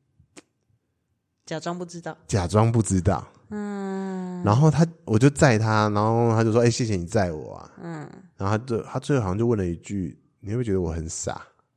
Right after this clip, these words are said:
Speaker 1: 唉。
Speaker 2: 可是因为我们都没有说破嘛，
Speaker 1: 嗯。
Speaker 2: 我就有一种，“我好像跟你下跪哦，可是不是我吧？
Speaker 1: 应该
Speaker 2: 不是我的锅吧？”
Speaker 1: 应该不是你吧？
Speaker 2: 对，可是我当下有个心情就是，“我好像跟你下跪哦。”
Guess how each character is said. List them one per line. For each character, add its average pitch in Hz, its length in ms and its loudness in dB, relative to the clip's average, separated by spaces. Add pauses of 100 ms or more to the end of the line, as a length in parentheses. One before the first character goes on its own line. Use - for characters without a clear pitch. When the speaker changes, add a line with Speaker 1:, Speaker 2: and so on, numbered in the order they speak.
(500)
Speaker 1:
唉。 202 300 -10 (320)
Speaker 2:
可 - 160 -4
是 190 180 0 (200)
因 165 140 -6
为 170 60 -6
我 151 60 -4
们 95 140 -8
都 143 80 0
没 151 100 0
有 101 140 2
说 110 240 2
破 110 240 -2
嘛， 65 200 -14
Speaker 1:
嗯。 180 340 -12 (340)
Speaker 2:
我 - 80 -12
就 151 140 -2
有 120 80 -2
一 120 40 -4
种 92 340 -8 (840)
，“我 156 100 -4
好 165 80 -2
像 147 80 -2
跟 143 140 0
你 110 80 2
下 110 360 -2
跪 113 280 0
哦， 87 180 -2
可 - 60 -6
是 160 80 -2
不 139 160 -6
是 156 120 6
我 139 200 10
吧？ 101 260 0 (420)
Speaker 1:
应 104 80 -12
该 165 60 4
Speaker 2:
不 - 20 4
是 190 100 4
我 185 100 10
的 143 80 12
锅 156 220 8
吧？” 110 180 6 (440)
Speaker 1:
应 233 80 -14
该 240 120 -2
不 196 100 -10
是 190 160 -10
你 175 220 -8
吧？ 143 240 -10 (100)
Speaker 2:
对， 190 160 -2
可 143 100 -2
是 180 60 -2
我 151 60 2
当 160 240 0
下 165 140 6
有 120 80 6
个 131 100 6
心 135 160 0
情 127 140 2
就 120 80 0
是 131 100 2
，“我 120 80 -2
好 120 60 0
像 123 100 -2
跟 123 100 4
你 110 40 2
下 110 240 4
跪 107 340 4
哦。” 92 60 0